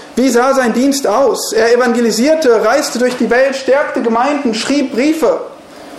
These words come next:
Er betete Tag und Nacht, eiferte um Seelen,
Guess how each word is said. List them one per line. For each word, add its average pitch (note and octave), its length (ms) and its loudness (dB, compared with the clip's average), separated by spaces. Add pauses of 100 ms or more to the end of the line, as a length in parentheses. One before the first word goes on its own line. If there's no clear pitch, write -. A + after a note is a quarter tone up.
(220)
Er F#3 100 -2
betete A#3 400 0
Tag A#3 280 -2
und G#3 160 -2
Nacht, A#3+ 460 -4 (400)
eiferte A#3+ 480 0
um G3+ 120 0
Seelen, A#3 540 2